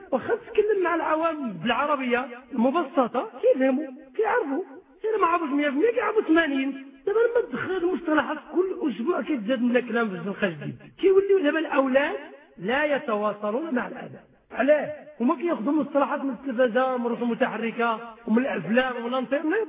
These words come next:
وباه ما كيقبل. كيبقى الولد كيتكلم مع الأب ومع الأم وما كيفهموش. علاه؟ كاين كلام غريب ماشي ديالنا. ما هو عربية، ما هو دارجة ديالنا.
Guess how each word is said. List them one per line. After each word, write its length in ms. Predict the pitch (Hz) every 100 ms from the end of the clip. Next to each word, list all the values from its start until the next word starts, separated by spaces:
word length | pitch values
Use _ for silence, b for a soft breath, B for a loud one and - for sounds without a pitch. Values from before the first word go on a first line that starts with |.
| 403
وباه 300 | 247 175 320
ما 120 | 285
كيقبل. 460 | 262 381 - 190 185 - - _
كيبقى 300 | 294 247 -
الولد 220 | 269 349 330
كيتكلم 460 | 294 220 - 277 247
مع 120 | 202
الأب 300 | 220 - 302
ومع 220 | 240 196
الأم 280 | 190 - 392
وما 140 | 339 233
كيفهموش. 540 | 233 160 160 190 156 - - - _
علاه؟ 340 | - 175 233 302 233 - - _ -
كاين 200 | 415 240
كلام 240 | 277 302 254
غريب 280 | 214 262 196
ماشي 160 | 247
ديالنا. 360 | 285 202 139 143 - -
ما 100 | 339
هو 180 | 285 247
عربية، 440 | 240 233 214 247 330 381 330 - 339
ما 60 |
هو 180 | 381 370
دارجة 420 | 370 381 339 277
ديالنا. 320 | 240 170 127